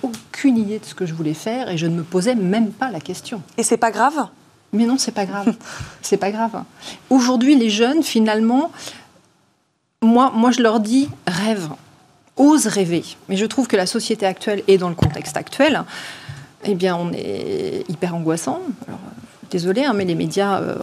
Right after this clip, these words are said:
Speaker 1: en rajoutent, euh, un petit peu aussi sur le sujet. Et non, je crois que chacun doit s'interroger, ils doivent réussir à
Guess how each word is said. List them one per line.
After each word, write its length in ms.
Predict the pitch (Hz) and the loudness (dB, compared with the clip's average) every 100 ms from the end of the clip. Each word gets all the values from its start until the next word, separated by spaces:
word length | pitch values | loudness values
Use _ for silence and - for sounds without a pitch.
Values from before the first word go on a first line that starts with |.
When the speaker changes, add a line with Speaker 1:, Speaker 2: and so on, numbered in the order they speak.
| - | -8
Speaker 1:
en 40 | |
rajoutent, 500 | 175 175 185 190 - | -6 -6 -8 -10 -6
euh, 340 | 190 - - - - - - | -6 -6 -8 -10 -12 -16 -8
un 80 | 180 | -6
petit 200 | - - | -6 -4
peu 120 | 214 | -2
aussi 240 | 208 214 | -2 -2
sur 160 | 185 180 | -2 0
le 80 | 170 | -2
sujet. 340 | - 196 285 349 - - - - - - - - - - | -2 0 0 0 -8 -10 -12 -16 -16 -16 -18 -20 -12 0
Et 80 | 208 | 4
non, 220 | 262 320 - - | 6 4 0 -12
je 100 | - | -10
crois 140 | - 196 | -6 -4
que 240 | 202 185 | 0 0
chacun 580 | - 226 202 - 262 285 | 2 2 2 2 6 6
doit 500 | 240 175 208 214 226 - | 6 4 4 4 0 -2
s'interroger, 1400 | - - - 180 151 175 170 160 214 277 320 349 320 202 | -6 -8 -2 -2 0 -2 0 2 2 4 4 4 2 0
ils 140 | 190 | -2
doivent 380 | 170 185 180 170 | 2 2 2 0
réussir 760 | 175 175 170 - 175 175 170 - | -2 -2 -4 -4 -2 -2 -4 -2
à 240 | 160 156 | 0 0